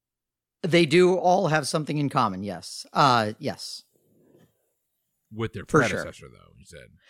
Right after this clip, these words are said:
Speaker 1: Uh, they, they have a, yes, they have, uh, something, their relationship,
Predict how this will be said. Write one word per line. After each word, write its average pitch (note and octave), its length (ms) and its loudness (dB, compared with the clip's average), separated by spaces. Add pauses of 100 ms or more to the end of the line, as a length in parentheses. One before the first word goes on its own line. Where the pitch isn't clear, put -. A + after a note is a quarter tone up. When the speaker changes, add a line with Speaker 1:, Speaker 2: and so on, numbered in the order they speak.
(160)
Speaker 1:
Uh, G#3 140 -2
they, E3 260 6
they D#3 200 4
have D3+ 260 4 (100)
a, D3+ 280 -2 (100)
yes, B2+ 240 -6
they B2 120 -8
have, G#2+ 120 -8 (180)
uh, A2+ 460 -10
something, D#3+ 480 -8
their D3 260 2
relationship, F3+ 1000 -2